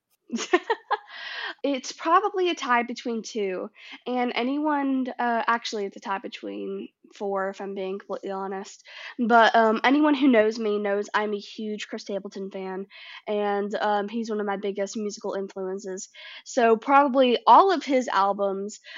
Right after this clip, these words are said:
Speaker 2: Uh, Ash-, Ashley McBride's new album, Never Will, is absolutely amazing. Brandy Clark just released an album, and, um, it is absolutely amazing. And, uh, always, uh, Travis Meadows,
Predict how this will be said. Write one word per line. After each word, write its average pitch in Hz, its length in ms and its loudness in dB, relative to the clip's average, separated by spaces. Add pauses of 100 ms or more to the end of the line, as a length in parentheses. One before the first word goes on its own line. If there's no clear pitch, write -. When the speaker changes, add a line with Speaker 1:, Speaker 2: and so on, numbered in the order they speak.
(140)
Speaker 2:
Uh, 233 260 6
Ash-, 240 280 2 (200)
Ashley 254 400 0
McBride's 226 680 2
new 214 260 0
album, 214 320 0
Never 208 260 -2
Will, 196 520 -2
is 196 320 -8
absolutely 208 640 -6
amazing. 190 680 -8 (320)
Brandy 233 360 0
Clark 254 360 -2
just 240 180 -8
released 220 320 -10
an 214 60 -8
album, 208 540 -4 (420)
and, 214 420 -2
um, 196 380 0 (100)
it 208 300 -4
is 208 380 0
absolutely 202 800 -2
amazing. 196 840 -4 (320)
And, 214 400 -2
uh, 202 240 2
always, 202 800 0
uh, 196 240 0
Travis 196 380 -4
Meadows, 175 520 -6